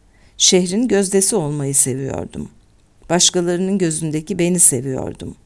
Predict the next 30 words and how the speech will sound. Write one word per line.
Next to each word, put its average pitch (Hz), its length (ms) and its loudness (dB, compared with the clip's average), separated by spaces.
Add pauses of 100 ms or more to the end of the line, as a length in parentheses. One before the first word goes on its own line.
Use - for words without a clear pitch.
(360)
Belki 214 320 2
de 175 80 2
sırf - 380 2
bu 185 80 2
yüzden 156 600 -2
en 226 220 2
büyük 180 280 -4
düşünden, 147 640 -2 (400)
yazar 208 300 4
olmaktan 139 680 -2
vazgeçtim. - 720 -2 (680)
Başarılı 277 460 4
bir 277 200 0
avukat 214 320 0
olarak 160 420 -4
çevremden 190 680 0
daha 214 160 0
fazla 180 380 -2
takdir 170 440 -8
göreceğimi 139 540 -4
biliyordum 131 580 -6
çünkü. - 420 -8 (1300)
Diana 170 360 -2
derin 180 320 0
bir 160 140 -4
nefes 147 320 -2
aldıktan 143 520 -6
sonra 139 400 -6
devam 135 360 -6
etti. - 400 -12